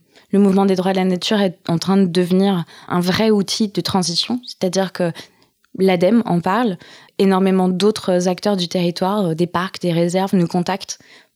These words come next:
pour, euh, nous demander comment est-ce qu'on met les droits de la nature dans nos chartes, dans nos textes, comment on réorganise, euh, par exemple, au sein d'un syndicat de gestion des eaux,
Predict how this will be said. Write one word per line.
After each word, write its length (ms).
pour, 240
euh, 80
nous 140
demander 360
comment 260
est-ce 120
qu'on 80
met 120
les 100
droits 180
de 40
la 100
nature 400
dans 100
nos 120
chartes, 440
dans 100
nos 140
textes, 480
comment 440
on 40
réorganise, 680
euh, 100
par 120
exemple, 420
au 140
sein 200
d'un 140
syndicat 420
de 40
gestion 380
des 200
eaux, 140